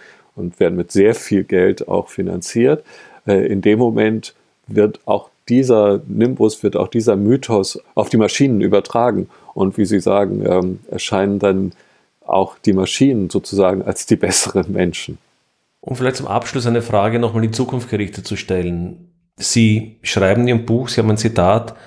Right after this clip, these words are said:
Speaker 2: „So überwindet der Mensch alles, was ihm fremd und bedrohlich scheint, nur um mit sich selbst zu fremdeln und das eigene Tun als Bedrohung wahrzunehmen.“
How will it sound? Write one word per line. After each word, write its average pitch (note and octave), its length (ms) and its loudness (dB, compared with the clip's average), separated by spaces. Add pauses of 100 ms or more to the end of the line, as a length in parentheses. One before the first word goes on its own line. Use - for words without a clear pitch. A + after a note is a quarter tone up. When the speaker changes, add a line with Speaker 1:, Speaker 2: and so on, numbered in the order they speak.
(180)
Speaker 2:
„So - 180 0
überwindet A2+ 480 2
der G#2+ 80 2
Mensch A2 320 2
alles, A2 320 2
was A2+ 160 0
ihm A2+ 80 4
fremd A2 380 2
und A2+ 100 2
bedrohlich G#2 480 0
scheint, G#2 500 0 (160)
nur A#2+ 540 2
um A#2 140 6
mit A#2 160 2
sich A2 160 0
selbst - 360 -2
zu - 80 -2
fremdeln A2+ 580 2
und A2 100 0
das G2 100 0
eigene G#2 400 0
Tun A2 240 2
als A2 140 -2
Bedrohung G#2+ 460 2
wahrzunehmen.“ E2 760 -2